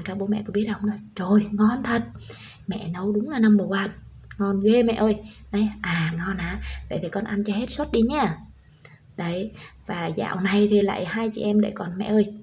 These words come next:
cho con xin miếng cơm không với muối mè." Đấy, sau khi ăn cơm không với muối mè xong rồi bảo: "Mẹ ơi, cho con xin thêm miếng rau." Đấy, sau khi xin thêm miếng rau bảo: "Mẹ, cho con xin thêm miếng thịt này." Ôi, sao mà xin nhiều thế? Đấy,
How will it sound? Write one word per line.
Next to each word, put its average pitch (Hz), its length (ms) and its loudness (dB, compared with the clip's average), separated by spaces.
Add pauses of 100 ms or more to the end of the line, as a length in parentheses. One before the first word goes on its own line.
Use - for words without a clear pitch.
(100)
cho 196 160 -2
con 196 160 -6
xin 196 240 2
miếng 208 180 2
cơm 208 140 4
không 202 320 4
với 208 120 6
muối 226 160 4
mè." 196 260 4 (460)
Đấy, 180 180 -8
sau 202 200 -4
khi 202 140 -2
ăn 208 220 -4
cơm 202 160 0
không 208 220 4
với 208 120 6
muối 208 180 8
mè 214 240 0
xong 208 280 -2
rồi 190 100 0
bảo: 202 220 -6
"Mẹ 220 80 -4
ơi, 202 200 0 (380)
cho 196 100 -2
con 196 180 -4
xin 208 240 2
thêm 190 120 0
miếng 196 180 2
rau." 202 200 2 (640)
Đấy, 202 280 -6
sau 269 200 -4
khi 269 120 -4
xin 262 220 0
thêm 247 120 0
miếng 262 180 -2
rau 226 160 0
bảo: - 180 -4
"Mẹ, 214 160 0 (200)
cho - 180 -10
con 208 100 -6
xin 208 220 -4
thêm 196 140 2
miếng 208 160 2
thịt 208 160 6 (180)
này." 220 100 2 (360)
Ôi, 294 160 2 (500)
sao 302 180 0
mà 294 60 -2
xin 294 240 0
nhiều 269 220 6
thế? 349 180 4 (960)
Đấy, 233 140 2